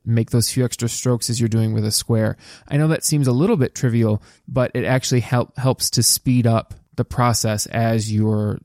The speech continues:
taking notes. So you can focus more on the notes and less on the symbols that you're trying to draw. Plus, the thing that I found with the squares that I would often make them funky shapes, and sometimes they might kinda get lost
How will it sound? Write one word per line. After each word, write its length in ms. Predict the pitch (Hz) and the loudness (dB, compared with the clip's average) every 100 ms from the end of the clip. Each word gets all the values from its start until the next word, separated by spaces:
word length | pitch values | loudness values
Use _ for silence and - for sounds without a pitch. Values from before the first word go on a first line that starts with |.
| - | -4
taking 340 | 127 110 107 | -2 2 2
notes. 240 | 107 - - | 0 -2 -2
So 120 | 113 | -2
you 100 | 107 | 0
can 140 | 113 | 0
focus 340 | - 120 117 120 | 0 0 0 0
more 180 | 123 | 2
on 140 | 120 113 | 2 2
the 60 | 117 | 2
notes 340 | 120 - - - - - | 0 -2 -8 -12 -20 -14
and 260 | - 110 113 | -4 -2 0
less 440 | 123 113 104 - - | 2 2 0 -4 -2
on 400 | 110 107 107 107 | -2 0 -2 0
the 160 | 107 101 | -2 0
symbols 340 | 165 160 117 | 0 2 2
that 160 | 110 113 | 0 -4
you're 60 | |
trying 260 | - 107 104 | -2 0 0
to 60 | |
draw. 180 | 101 101 | -2 -2
Plus, 480 | - - 175 156 - - - - - | -4 0 2 2 -4 -10 -20 -20 -8
the 120 | 127 | -2
thing 180 | 123 151 | 0 2
that 140 | 131 123 | 2 0
I 80 | |
found 240 | 127 135 123 | 0 0 0
with 100 | 120 | 0
the 60 | |
squares 400 | 117 - 123 120 | -2 0 0 0
that 100 | 120 | 0
I 60 | 113 | 0
would 100 | 113 | 0
often 340 | 120 - 120 | 0 0 0
make 200 | 113 117 | 0 0
them 180 | - 113 | 0 -2
funky 360 | - 123 - 117 | 0 -2 0 -2
shapes, 360 | - 120 - | 0 -2 0
and 100 | 120 | -2
sometimes 420 | - 120 117 113 - | 0 0 0 -2 0
they 100 | 113 | 0
might 180 | 113 | -2
kinda 220 | - 117 107 | -2 -4 -2
get 180 | 104 | -4
lost 500 | 117 107 107 - - | 0 2 0 -2 -6